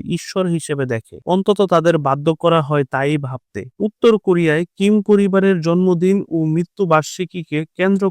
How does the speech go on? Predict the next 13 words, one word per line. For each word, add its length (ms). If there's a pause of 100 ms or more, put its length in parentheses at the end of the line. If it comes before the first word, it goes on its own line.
করে 160 (160)
কিছু 200 (180)
আজগুবি 520 (140)
ও 20 (240)
অদ্ভুত 340 (180)
নিয়ম 260 (100)
নীতি 220 (120)
অনুসরণ 440 (120)
করা 260
হয়, 200 (280)
যা 120 (140)
বাইরে 240
থেকে 240